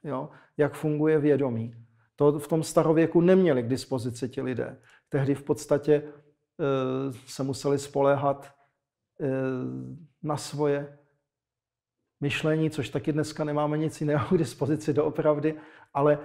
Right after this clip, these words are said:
neměli tyto pomůcky. Jo? Jsou to dětské pomůcky samozřejmě, to, co máme dnes-, dneska k dispozici,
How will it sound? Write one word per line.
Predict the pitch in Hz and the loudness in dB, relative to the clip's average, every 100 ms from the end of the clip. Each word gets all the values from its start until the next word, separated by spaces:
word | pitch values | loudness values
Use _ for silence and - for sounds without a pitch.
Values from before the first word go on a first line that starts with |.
| - | -4
neměli | 147 156 170 185 185 | 2 4 4 4 2
tyto | 180 175 | 2 2
pomůcky. | 165 156 156 151 - - 123 135 | 4 4 4 2 -4 -10 -8 -4
Jo? | 147 | -2
Jsou | - 156 | 0 0
to | 165 | 0
dětské | 143 165 - 175 | 0 0 2 0
pomůcky | 170 160 156 - 156 | 2 -2 -2 -4 -6
samozřejmě, | 147 151 151 143 143 139 135 139 - _ _ | -6 -6 -6 -4 -4 -4 -4 -6 -12 _ _
to, | 135 | -6
co | - 139 | -4 -2
máme | 131 139 | -2 -2
dnes-, | 135 139 - | -2 -4 -4
dneska | 147 131 - 139 | -8 -6 -2 -2
k | |
dispozici, | 131 127 - 127 127 - 131 | -2 -4 -4 -4 -4 -6 -4